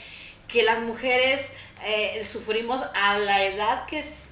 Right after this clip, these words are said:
que, que sea. Digo sufrimos porque en determinado tiempo también tu-, algunas, algunas mujeres tuvieron incontinencia urinaria. ¿Hay alguna solución, ejercicios, operaciones? ¿Qué pasa con,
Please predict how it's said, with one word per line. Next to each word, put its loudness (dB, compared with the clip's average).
que, -18
que -8
sea. -2
Digo -4
sufrimos -8
porque -8
en -10
determinado -4
tiempo -6
también -12
tu-, -14
algunas, -12
algunas -12
mujeres -12
tuvieron -12
incontinencia -12
urinaria. -8
¿Hay 4
alguna -4
solución, 0
ejercicios, -10
operaciones? -8
¿Qué -8
pasa -12
con, -12